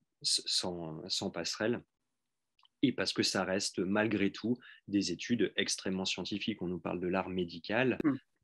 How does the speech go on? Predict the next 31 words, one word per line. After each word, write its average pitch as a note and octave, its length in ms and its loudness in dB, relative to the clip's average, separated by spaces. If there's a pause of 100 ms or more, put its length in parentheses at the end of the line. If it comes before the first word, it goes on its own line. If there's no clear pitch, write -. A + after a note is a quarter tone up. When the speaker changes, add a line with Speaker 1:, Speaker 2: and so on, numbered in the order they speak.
(220)
Speaker 1:
une E2+ 60 -10
sorte F2+ 220 -2
de F2+ 100 -4
science G#2 600 2
un F2+ 100 -4
peu F#2+ 140 -2
bizarre, F#2+ 400 2
mais F2 80 -4
ça E2+ 180 -4
reste, F#2 360 -6
euh, F2 120 -6 (400)
une, G2+ 140 -4 (600)
une, F#2+ 440 -2
euh, - 220 -4 (600)
quelque G2+ 160 -2
chose A2+ 280 4
de, G2+ 180 0
de G2 160 0
scientifique, G2+ 720 -2
de F#2+ 120 -4
physique, G2 600 -2
de F#2+ 100 -4
biologique, G2 840 0
de F#2+ 100 -4
biocellulaire. F#2 960 0 (400)
Et, G2 220 2
euh, E2 100 0
dans G#2+ 180 0
mon G#2+ 180 2
parcours, G#2 640 2
euh, E2 120 -2